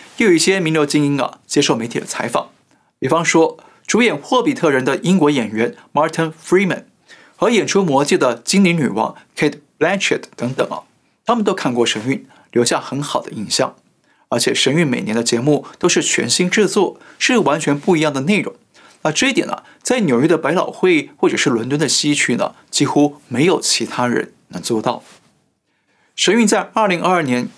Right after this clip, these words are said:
有七个艺术团走过了一百六十多个城市，演出六百多场。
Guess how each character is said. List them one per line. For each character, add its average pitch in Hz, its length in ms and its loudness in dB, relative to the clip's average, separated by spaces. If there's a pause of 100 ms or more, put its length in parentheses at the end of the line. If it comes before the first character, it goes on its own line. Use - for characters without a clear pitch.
有 107 80 -4
七 143 200 -2
个 131 100 4
艺 143 100 0
术 123 180 0
团 110 300 -4 (140)
走 - 180 -2
过 139 160 2
了 120 160 -2
一 220 160 2
百 - 220 -4
六 127 180 -2
十 - 120 -4
多 131 120 0
个 123 100 0
城 - 240 -6
市， 151 300 0 (180)
演 - 140 -4
出 156 320 0 (100)
六 247 160 4
百 - 140 -4
多 127 160 -8
场。 - 240 -4